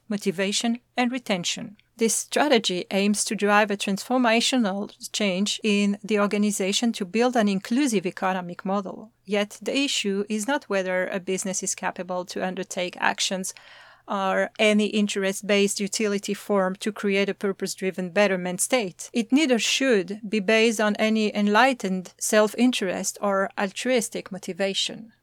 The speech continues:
The depth strategy of a sustainable model is driven by the explicit intent that aims to create social value by mobilizing resources and allocate the necessary workforces. The transition encompasses interdisciplinary thinking shared by C-level employees,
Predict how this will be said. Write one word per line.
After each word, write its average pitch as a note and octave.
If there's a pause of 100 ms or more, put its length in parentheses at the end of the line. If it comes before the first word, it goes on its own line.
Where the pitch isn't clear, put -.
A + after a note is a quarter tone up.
(120)
The G3+
depth A3+
strategy G#3+
of G3
a G3+
sustainable G#3
model F#3+
is F3+
driven A3+
by G3
the F#3
explicit A#3+
intent G3+
that F#3+
aims A3
to -
create F#3+
social F#3+
value F#3
by F#3+
mobilizing F#3+
resources F#3
and G#3+
allocate G#3
the F#3+
necessary F3+
workforces. - (400)
The G#3+
transition A3+
encompasses G#3
interdisciplinary G#3
thinking G#3+
shared G3+
by F#3
C-level G3+
employees, G3+